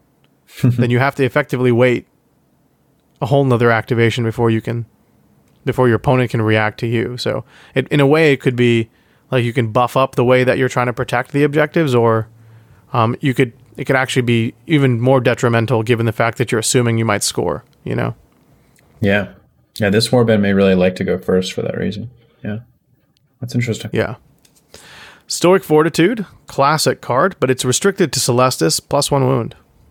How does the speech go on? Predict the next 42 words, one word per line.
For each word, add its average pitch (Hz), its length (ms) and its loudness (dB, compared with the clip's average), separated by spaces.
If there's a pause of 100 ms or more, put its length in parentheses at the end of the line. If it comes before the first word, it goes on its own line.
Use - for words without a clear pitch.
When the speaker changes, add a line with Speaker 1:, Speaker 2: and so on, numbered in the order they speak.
(120)
Speaker 2:
What 127 80 -6
do 127 40 0
you 117 60 -2
think? 113 240 -4 (2250)
Speaker 1:
Um, 139 480 0 (2000)
I 127 100 -6
think - 200 0
I 170 80 2
like 123 280 2
it. - 260 -6 (260)
Um, 101 260 -2
there's 104 140 -2
just 123 160 0
a 120 60 2
lot 113 160 4
of 107 60 2
other 104 180 4
wounds 101 340 0
in 101 100 -2
the 98 80 0
meta 98 240 2
right 87 200 -2
now, 90 320 -8 (580)
but 98 420 2 (1500)
I - 60 -20
feel 226 120 0
like 185 160 -2
most 110 280 2
of 120 60 -4
the 113 60 4
time 104 180 0
you're 98 100 2
gonna 90 140 2
wanna 92 180 4
be 90 100 -2
putting 92 160 0
the 90 80 2
wounds 90 220 -2
on 87 160 -4
him 92 180 -2
anyway. 92 420 0
So - 280 -6